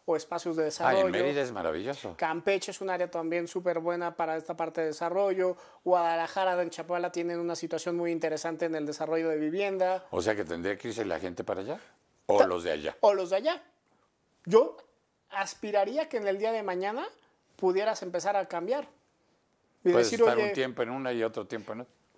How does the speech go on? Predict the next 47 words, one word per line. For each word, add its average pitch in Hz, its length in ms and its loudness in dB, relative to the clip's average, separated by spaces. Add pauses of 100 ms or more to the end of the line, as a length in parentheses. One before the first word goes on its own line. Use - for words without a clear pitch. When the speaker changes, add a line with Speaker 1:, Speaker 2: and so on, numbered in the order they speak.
(480)
Speaker 1:
¿cómo 240 300 2
te 240 100 0
duele 233 280 2
la 220 120 4
rodilla 226 460 -2
cuando 214 260 -2
es 214 60 -4
la 220 80 0
época 208 320 -2
de 196 100 0
frío? 190 420 -2
No, 240 220 0
no 226 220 0
la 233 120 2
soporto, 226 560 0
hasta 190 220 0
me 190 100 -2
avisa 220 320 0
cuando 190 200 0
va 208 80 4
a - 20 -2
entrar 220 320 -2
el 214 80 -6
invierno. 196 480 -2 (560)
¿Por 185 160 0
qué 214 80 -2
no 220 140 -4
te 214 100 -2
vas 208 220 0
tres 214 220 -2
meses 208 300 -6
a 208 60 -8
Mérida? 220 400 0 (1400)
Speaker 2:
Ah, 76 300 -6
eso 92 200 -12
suena 90 280 -2
bien. 87 260 -4
Speaker 1:
¿No? 180 440 0
Y 185 120 -4
sigues 202 320 0
caminando. 185 420 -2
Speaker 2:
Ya 214 160 4
tome 113 300 0
de, 95 300 -2
te-, 90 180 -12
toma, 92 460 -4 (120)
te-, 98 140 -10